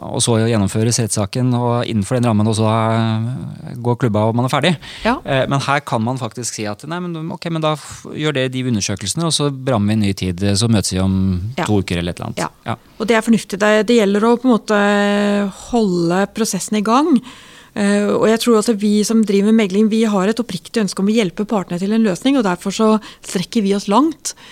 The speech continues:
Speaker 2: i å, å være på tilbudssiden i forhold til å, å kunne ha et nytt meglingsmøte, selv om det av og til har måttet bli tatt etter arbeidstid for vårt vedkommende.
Speaker 1: Vi snakker litt rundt dette med mekling nå, litt rundt situasjonen, men, eh,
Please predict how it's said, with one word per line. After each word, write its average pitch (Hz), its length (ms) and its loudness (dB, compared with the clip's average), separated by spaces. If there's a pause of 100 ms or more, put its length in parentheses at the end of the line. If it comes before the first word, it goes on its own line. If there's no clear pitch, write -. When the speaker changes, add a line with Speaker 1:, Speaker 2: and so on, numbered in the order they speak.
(220)
Speaker 2:
i 202 180 0
å, 202 480 2
å 202 180 -4
være 180 200 0
på 196 100 -4
tilbudssiden 180 600 -2
i 220 40 2
forhold 180 280 -4
til 180 200 -4
å, 180 120 -2 (200)
å 180 1000 -4
kunne 269 180 -2
ha 247 120 0
et 180 120 -4
nytt - 280 -4
meglingsmøte, 160 600 -6
selv 220 200 2
om 247 80 4
det 180 220 2 (560)
av 165 220 -2
og 180 80 -4
til 185 180 0
har 180 220 0
måttet 196 320 -2
bli 330 100 2
tatt 196 340 -4
etter 202 380 -2
arbeidstid 151 400 -2
for 165 320 -4
vårt 147 260 -10
vedkommende. - 460 -10 (840)
Speaker 1:
Vi 175 80 -2
snakker 202 180 4
litt 190 180 4
rundt 151 220 2
dette 160 320 0
med 147 80 0
mekling 127 300 0
nå, 147 80 4 (100)
litt 135 160 0
rundt 131 180 -2
situasjonen, 139 760 -2
men, 151 260 0
eh, 147 140 2